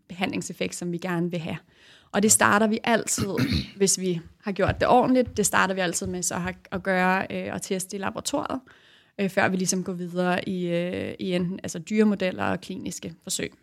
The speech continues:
Speaker 2: Ja. I hvilket omfang, øh,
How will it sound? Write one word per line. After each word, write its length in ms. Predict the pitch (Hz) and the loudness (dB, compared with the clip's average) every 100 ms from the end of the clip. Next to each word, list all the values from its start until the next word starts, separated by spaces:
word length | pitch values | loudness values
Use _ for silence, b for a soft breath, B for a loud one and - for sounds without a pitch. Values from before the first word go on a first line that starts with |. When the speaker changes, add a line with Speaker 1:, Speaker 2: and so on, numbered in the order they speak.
| _ _ _ _ | _ _ _ _
Speaker 2:
Ja. 100 | 78 117 _ _ _ _ _ b b b b _ _ _ 240 226 | -10 -10 _ _ _ _ _ b b b b _ _ _ -14 -2
I 100 | 147 | 6
hvilket 280 | 143 151 139 | 8 10 10
omfang, 580 | 131 131 135 127 120 | 8 8 6 6 4
øh, 640 | 151 135 120 113 107 101 | -2 2 4 4 4 2